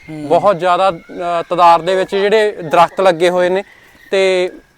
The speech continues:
Speaker 1: ਹੂੰ।
Speaker 2: ਜਿਹੜੇ ਕਿ, ਅ, ਇੱਕ ਤਰ੍ਹਾਂ ਦਾ ਮਾਹੌਲ ਬਣਾਉਂਦੇ ਨੇ, ਕੁਦਰਤ ਨਾਲ ਜੋੜਦੇ ਨੇ ਤੇ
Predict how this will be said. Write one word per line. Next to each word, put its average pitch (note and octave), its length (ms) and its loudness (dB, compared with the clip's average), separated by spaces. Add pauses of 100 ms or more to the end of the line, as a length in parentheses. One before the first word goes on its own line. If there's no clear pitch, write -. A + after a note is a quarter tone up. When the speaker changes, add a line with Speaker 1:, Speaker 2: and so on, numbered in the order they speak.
Speaker 1:
ਹੂੰ। G3+ 180 -8
Speaker 2:
ਜਿਹੜੇ A3 260 2
ਕਿ, A#3 320 0
ਅ, F#3+ 360 0
ਇੱਕ G3 160 -6
ਤਰ੍ਹਾਂ G#3+ 320 0
ਦਾ A3+ 240 4
ਮਾਹੌਲ G#3 400 6
ਬਣਾਉਂਦੇ F3+ 320 -2
ਨੇ, G3 100 -2
ਕੁਦਰਤ F#3+ 460 -8
ਨਾਲ F#3+ 260 -4
ਜੋੜਦੇ E3+ 400 -2
ਨੇ F#3+ 140 -4 (400)
ਤੇ F3+ 680 0